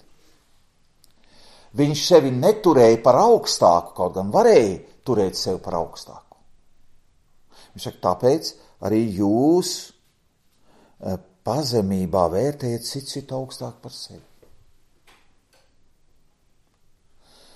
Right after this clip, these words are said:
Meklēdami citu labumu, Kristus jau nemeklēja savu labumu. Viņš jau to nedarīja tāpēc, lai, nu, tagad viņš būtu,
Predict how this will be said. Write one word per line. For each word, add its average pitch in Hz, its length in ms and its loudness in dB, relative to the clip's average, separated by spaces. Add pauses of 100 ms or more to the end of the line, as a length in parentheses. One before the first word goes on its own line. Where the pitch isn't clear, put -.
(400)
Meklēdami 139 920 2 (520)
citu 196 560 -4
labumu, 95 480 0
Kristus 156 420 -6
jau 175 140 0
nemeklēja 175 480 0
savu 190 340 -4
labumu. 80 400 -2 (2000)
Viņš 180 220 -4
jau 170 100 6
to 156 160 2
nedarīja 147 460 0
tāpēc, 185 500 0
lai, 180 220 -2
nu, 185 100 -6
tagad 165 460 -6 (1800)
viņš 123 400 -8
būtu, 139 380 2